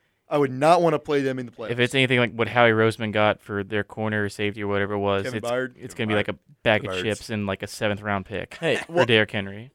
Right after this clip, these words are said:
Speaker 4: you know, that everybody's
Speaker 1: He is
Speaker 4: talking
Speaker 1: washed.
Speaker 4: about. Uh,
Speaker 1: He is
Speaker 4: let's
Speaker 1: washed.
Speaker 4: be careful. Let's
Speaker 3: Hey,
Speaker 4: be careful.
Speaker 3: hey,
Speaker 2: It's
Speaker 3: Kyle,
Speaker 2: not
Speaker 3: cheese
Speaker 2: tractor,
Speaker 3: and shambles.
Speaker 2: it's not
Speaker 3: Come on.
Speaker 2: tractor
Speaker 4: Let's,
Speaker 2: Cheeto season.
Speaker 4: let's be,
Speaker 1: Alabama
Speaker 4: let's be,
Speaker 1: fraud, Derrick Henry.
Speaker 4: let's, let's be careful. He's de-, I think Derrick Henry is about to fall off the cliff. Everybody's been saying that for the past
Speaker 3: He's
Speaker 4: two
Speaker 3: been
Speaker 4: years.
Speaker 3: getting, he's
Speaker 4: He's
Speaker 3: been
Speaker 4: ge-
Speaker 3: getting out, uh,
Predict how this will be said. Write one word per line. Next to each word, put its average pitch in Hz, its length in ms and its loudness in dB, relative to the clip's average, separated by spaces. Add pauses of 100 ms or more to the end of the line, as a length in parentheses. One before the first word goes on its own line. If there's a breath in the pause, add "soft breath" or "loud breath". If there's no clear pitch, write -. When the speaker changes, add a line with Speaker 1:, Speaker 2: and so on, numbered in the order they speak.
Speaker 4:
you 156 140 2
know, 127 160 6
that 117 180 -4
everybody's 143 320 4
Speaker 1:
He 269 60 2
is 277 80 4
Speaker 4:
talking 135 140 8
Speaker 1:
washed. 127 340 4 (360)
Speaker 4:
about. 143 100 -2
Uh, - 40 0
Speaker 1:
He - 60 -2
is 156 120 0
Speaker 4:
let's 98 100 -12
Speaker 1:
washed. 190 220 0
Speaker 4:
be 311 80 -14
careful. - 280 -4 (120)
Let's 180 140 -4
Speaker 3:
Hey, 101 60 2
Speaker 4:
be 78 60 -4
careful. 95 120 0
Speaker 3:
hey, 87 100 -2
Speaker 2:
It's 135 100 -2
Speaker 3:
Kyle, 101 80 2
Speaker 2:
not 175 120 6
Speaker 3:
cheese - 20 -4
Speaker 2:
tractor, 180 200 2
Speaker 3:
and 151 80 -2
shambles. 104 340 -2
Speaker 2:
it's - 80 -4
not 185 120 4
Speaker 3:
Come 110 120 2
on. 190 80 10
Speaker 2:
tractor 175 180 4
Speaker 4:
Let's, - 0 - (100)
Speaker 2:
Cheeto 113 80 4
season. 104 220 -6
Speaker 4:
let's 202 120 4
be, 170 40 6
Speaker 1:
Alabama 214 360 10
Speaker 4:
let's 190 120 2
be, 247 60 4
Speaker 1:
fraud, 151 260 4
Derrick 131 200 -4
Henry. 107 160 -18 (120)
Speaker 4:
let's, 202 220 6
let's 190 120 0
be 165 60 -2
careful. 92 280 -8 (220)
He's 202 260 4
de-, 185 360 4
I 180 80 10
think 208 200 4
Derrick 165 160 6
Henry 156 320 0
is 139 120 4
about 120 240 -4
to 110 80 -14
fall 117 340 -4
off 107 100 -8
the - 60 -20
cliff. 110 260 -8
Everybody's 139 260 2
been 127 100 -12
saying 160 240 0
that 131 140 0
for - 60 -16
the - 40 -20
past 110 180 -4
Speaker 3:
He's 123 140 -2
Speaker 4:
two 123 60 -4
Speaker 3:
been 170 80 0
Speaker 4:
years. 165 120 2
Speaker 3:
getting, 151 280 0
he's 123 100 -6
Speaker 4:
He's 139 140 -2
Speaker 3:
been 147 80 -8
Speaker 4:
ge- - 40 -8
Speaker 3:
getting 151 200 -4
out, 131 260 0
uh, 101 320 0